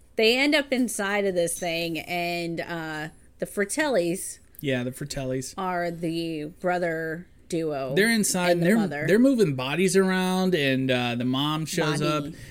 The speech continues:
Speaker 2: and she's like, "What the heck are you guys doing?" And Mouth starts mouthing off, obviously.
Speaker 1: Uh-huh.
Speaker 2: And so she grabs them and, like,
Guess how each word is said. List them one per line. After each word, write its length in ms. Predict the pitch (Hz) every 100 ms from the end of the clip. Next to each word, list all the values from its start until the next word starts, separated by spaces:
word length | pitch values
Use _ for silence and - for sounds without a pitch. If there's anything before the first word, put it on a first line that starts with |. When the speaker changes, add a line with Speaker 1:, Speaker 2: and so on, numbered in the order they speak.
| -
Speaker 2:
and 80 | 147
she's 140 | 151
like, 160 | 135 135
"What 160 | 170
the 80 | 151
heck 260 | 147 156 151
are 40 |
you 200 | 151 151
guys 300 | 147 139 135
doing?" 360 | 135 139 131 127 - - - -
And 420 | 147 147 143 127
Mouth 280 | 139 143 143
starts 460 | - - - 147 -
mouthing 380 | 123 135 147 143
off, 240 | 160 143
obviously. 540 | 131 135 139 214 226
Speaker 1:
Uh-huh. 220 | 220 208 208 - -
Speaker 2:
And 120 | 170
so 180 | - 196
she 260 | 190 220
grabs 640 | 190 147 147 185 233 202 170
them 460 | 156 151 151 143 - - - - - - - - - - -
and, 220 | 156 156
like, 340 | 147 143 -